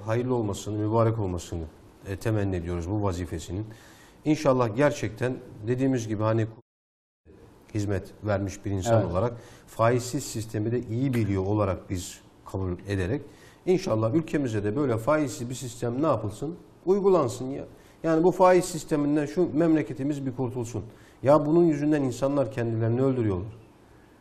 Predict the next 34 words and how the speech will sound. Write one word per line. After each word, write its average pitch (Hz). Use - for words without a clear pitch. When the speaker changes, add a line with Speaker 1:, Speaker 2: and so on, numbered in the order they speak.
Speaker 1:
İnsanlar 139
canlarına 123
kıyıyorlar. 139
İnsanlar 131
kendilerini 127
bir 120
yerlerden 123
aşağı 120
atıyorlar. 139
Bir 135
yere 143
gitmiş 113
adam 123
bankadan 120
kredi 107
çekmiş. 110
Habire 127
koyuyor, 104
habire 113
koyuyor, 92
habire 120
Speaker 2:
Evet. 98
Speaker 1:
koyuyor, 92
habire 113
koyuyor. 107
Adam 120
bakıyor 110
ki 104
bu 113
işten 95
çık-, 104
çıkılacak 110
gibi 87
değil. 127